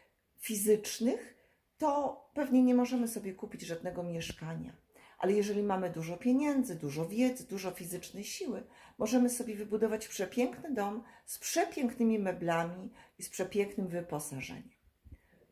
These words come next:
To tylko jedna forma, w jaki sposób możemy naszą energią kreować.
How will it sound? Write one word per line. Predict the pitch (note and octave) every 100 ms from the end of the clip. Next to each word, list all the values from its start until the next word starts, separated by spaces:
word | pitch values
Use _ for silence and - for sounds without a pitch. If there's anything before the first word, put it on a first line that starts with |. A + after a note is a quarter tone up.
| _ _ _
To | -
tylko | A#4 B3 A#3+
jedna | G#3 E3 E3 E3
forma, | - D3 D3+ D3+ D3+ - _ _ _
w | F3
jaki | A3+ E4+
sposób | - G#3 - -
możemy | E3 F#3 G3
naszą | F3 F3 E3
energią | - F3+ G3+ G#3+ G3+
kreować. | E3+ D#3+ C#3+ D3 D3 - - -